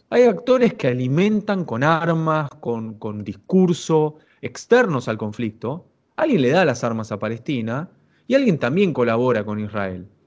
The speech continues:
Entonces hay actores, hay muchos intereses en Medio Oriente que van alimentando,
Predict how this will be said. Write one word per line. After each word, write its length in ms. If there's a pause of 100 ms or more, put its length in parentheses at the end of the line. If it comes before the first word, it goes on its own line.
(500)
Entonces 520
hay 160
actores, 800
hay 100
muchos 320
intereses 520
en 140
Medio 280
Oriente 440
que 100
van 180
alimentando, 1300